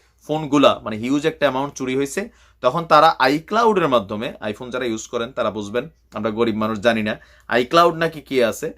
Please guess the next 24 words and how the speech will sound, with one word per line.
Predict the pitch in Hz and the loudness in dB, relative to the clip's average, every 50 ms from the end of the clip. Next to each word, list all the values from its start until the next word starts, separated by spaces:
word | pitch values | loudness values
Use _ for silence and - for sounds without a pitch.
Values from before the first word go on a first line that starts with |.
| _ _ _ _ _ | _ _ _ _ _
মানে | 131 131 131 127 | -6 -6 -6 -4
এটা, | 117 - 143 135 135 131 127 | -2 0 0 2 2 2 0
আহ, | 107 101 98 82 - - | -2 -4 -6 -6 -6 -6
iPhone-এর | 113 113 127 131 127 120 104 69 | -8 -6 -6 -4 -4 -4 -4 -6
একটা | - - - 104 101 98 80 | -10 -8 -4 -4 -2 -2 -2
সফটওয়্যার। | - - 120 - - - 123 110 98 - - _ - - - _ _ _ | -4 -4 -4 -4 -2 0 0 0 0 -2 -6 _ -20 -20 -20 _ _ _
তো | - | -10
সেইটার | 117 - - 143 151 185 185 196 | -4 0 2 4 6 6 6 8
মাধ্যমে | 180 160 143 123 135 147 151 185 233 240 | 8 6 6 4 0 -4 -2 -2 -2 -2
আপনার | 160 123 - - 123 123 123 | -2 -4 -2 0 0 0 0
ফোনগুলাকে | - 143 139 143 143 151 151 151 147 - - | -2 -6 -10 -8 -4 0 0 0 0 -2 -4
অটো | - 135 127 131 123 | -4 -4 -4 -2 -2
লক | 117 117 120 120 - | -2 -4 -4 -4 -4
করে | 120 110 107 98 | -4 -4 -4 -2
দেওয়া | 98 90 87 | -4 -6 -6
হয়েছে। | 87 87 78 78 - - 98 _ _ _ - _ - | -8 -10 -14 -16 -18 -20 -20 _ _ _ -12 _ 2
আর | 110 120 135 | 4 4 6
এই | 147 | 6
লক | 139 127 139 160 - - | 6 6 6 6 6 4
খোলার | - 226 214 214 190 | 0 2 2 2 2
প্রযুক্তি | - 180 156 135 131 - _ - 143 156 | 2 -2 -2 -2 -2 -6 _ -8 -6 -4
অ্যাপল | - - 113 120 123 | -4 -4 -4 -4 -6
কর্তৃপক্ষের | 123 123 117 - 120 107 117 117 - 135 110 98 | -6 -8 -10 -8 -8 -8 -8 -8 -8 -8 -6 -4
দাবি, | 110 104 101 135 151 - 214 | -4 -4 -4 -4 -8 -12 -14